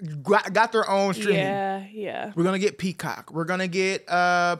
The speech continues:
Speaker 1: F X. We're gonna get this. We're gonna get that. Every network was like, "Okay, cool. Whatever you watch on cable, we're just gonna package it into our own app,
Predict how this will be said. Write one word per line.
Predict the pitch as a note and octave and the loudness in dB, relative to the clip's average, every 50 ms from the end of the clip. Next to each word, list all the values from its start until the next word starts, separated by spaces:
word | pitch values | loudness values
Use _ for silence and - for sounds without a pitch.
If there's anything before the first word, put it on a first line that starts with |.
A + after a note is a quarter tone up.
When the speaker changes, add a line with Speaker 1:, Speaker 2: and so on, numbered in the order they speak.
| - | -4
Speaker 1:
F | - E3+ F#3+ - - D#3 | -6 -6 -6 -6 -6 -8
X. | C#3+ C3+ A2 - - | -10 -10 -10 -12 -8
We're | D3 E3+ F3 | -4 -2 0
gonna | F3+ F#3 | 0 0
get | F#3 F3+ G3 G3 G3 | 2 0 0 0 0
this. | F3+ D#3+ C#3 C3+ | -2 -2 -2 -2
We're | D3+ | -2
gonna | E3 F3 F3+ | -2 0 0
get | F#3+ F3+ - | 0 0 2
that. | F3+ D3+ B2 - | 0 0 2 4
Every | F#3+ G#3+ A#3+ C4 C#4+ | 4 4 4 2 0
network | A#3+ B3 B3+ A#3+ G3+ G#3+ G3 | 2 2 2 2 2 0 0
was | F3 F#3+ E3+ F3+ | -2 -2 0 0
like, | F3 E3+ | 0 0
"Okay, | G3+ - F#3+ E3+ D#3+ | 2 2 2 2 2
cool. | - - A#3+ A#3 G#3+ F#3+ F#3+ F#3+ F#3 - _ _ _ _ _ _ _ _ _ _ _ _ _ _ _ _ _ | 0 0 2 2 4 4 2 0 -2 -8 _ _ _ _ _ _ _ _ _ _ _ _ _ _ _ _ _
Whatever | F3 G3 G#3 A3+ A3+ C4+ | 4 6 6 6 6 4
you | C#4 C4+ | 2 4
watch | B3 A#3+ A#3 A3+ A3 - | 4 4 4 4 2 0
on | G3 E3+ E3 | 0 -2 0
cable, | - - - - C#4+ C4+ G3 F3 E3 E3+ F#3 | 0 2 2 4 4 4 2 2 2 0 2
we're | E3 F3 G3+ | 2 2 2
just | A3+ A3+ | 4 2
gonna | A3+ G#3 E3+ | 0 -2 -2
package | D#3 - - G#3 G#3 G3+ F#3+ F3 F#3 | -4 -2 0 0 0 0 0 -4 -4
it | F#3 | -4
into | F3+ D#3+ F#3 F3+ | -4 -2 0 0
our | D#3+ D#3 C#3 | 0 0 0
own | B2+ E3 A3 B3+ C#4 C4+ G#3 | 0 0 2 2 4 4 4
app, | D#3 D#3+ D#3 C3 - | 2 2 0 -2 -4